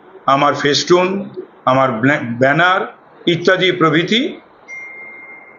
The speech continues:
খুলে দেওয়া বা ছিঁড়ে ফেলার জন্যে। প্রতিদিনই এই ধরনের অভিযোগ করতে করতে আমার সহকর্মীরা ক্লান্ত। এত গণতন্ত্রপ্রেমী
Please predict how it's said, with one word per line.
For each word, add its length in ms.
খুলে 260
দেওয়া 340
বা 140
ছিঁড়ে 340
ফেলার 460
জন্যে। 360
প্রতিদিনই 800
এই 200
ধরনের 640
অভিযোগ 420
করতে 320
করতে 440
আমার 240
সহকর্মীরা 760
ক্লান্ত। 640
এত 220
গণতন্ত্রপ্রেমী 1120